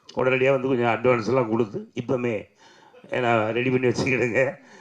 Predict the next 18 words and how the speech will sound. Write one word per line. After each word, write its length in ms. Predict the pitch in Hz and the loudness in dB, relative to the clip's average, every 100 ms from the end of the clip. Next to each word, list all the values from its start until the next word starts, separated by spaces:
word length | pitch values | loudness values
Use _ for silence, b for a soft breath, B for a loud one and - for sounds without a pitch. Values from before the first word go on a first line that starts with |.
| b - - - - | b -8 -6 -6 -6
என்ன 360 | 139 139 156 147 | -2 0 0 0
சொல்றது? 540 | 143 135 131 202 190 _ b b b b | 2 2 2 0 -4 _ b b b b
ஆமா, 300 | 127 127 113 - | 4 4 4 0
ஏன்னா, 500 | 156 175 170 110 - _ b b b b | -2 2 2 0 -8 _ b b b b
ஆ, 200 | 131 131 | 0 2
இன்று 480 | 127 175 226 226 165 - _ _ - | 4 4 6 4 4 0 _ _ -8
இல்ல, 200 | 147 143 | -2 0
இன்று 220 | 151 160 | 0 0
இல்ல, 300 | 143 185 - B B _ _ _ | 2 2 0 B B _ _ _
நம்ம 160 | 120 120 | 0 0
இன்றே 140 | 131 | 4
ஆரம்பிச்சாச்சு. 600 | 165 151 170 165 135 139 - | 4 4 4 2 2 -4 -10
இப்ப 160 | 135 135 | -2 0
கிட்டத்தட்ட 520 | 139 143 165 156 127 | 2 2 2 2 0
ஜூலை 260 | 139 170 | 0 0
பதினெட்டாம் 600 | 143 135 160 170 165 160 151 | 0 0 0 0 0 0 2
தேதி 220 | 156 160 | 2 2
தியேட்டர்கள்ல 760 | - 147 147 151 135 139 156 | 2 0 0 0 2 2 0